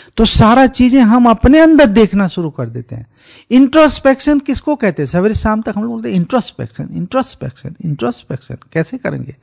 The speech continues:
आत्मनिरीक्षण? What is आत्मनिरीक्षण? क्या है ये? है आत्मनिरीक्षण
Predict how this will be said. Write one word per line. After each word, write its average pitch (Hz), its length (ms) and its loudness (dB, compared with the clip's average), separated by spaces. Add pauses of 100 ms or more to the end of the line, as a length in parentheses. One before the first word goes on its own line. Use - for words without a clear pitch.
(320)
आत्मनिरीक्षण? 214 720 0
What 185 200 0
is 285 120 -2
आत्मनिरीक्षण? 190 840 -2
क्या 180 180 -2
है 107 180 -8 (1800)
ये? 151 380 -2
है 131 280 -6
आत्मनिरीक्षण 131 920 -10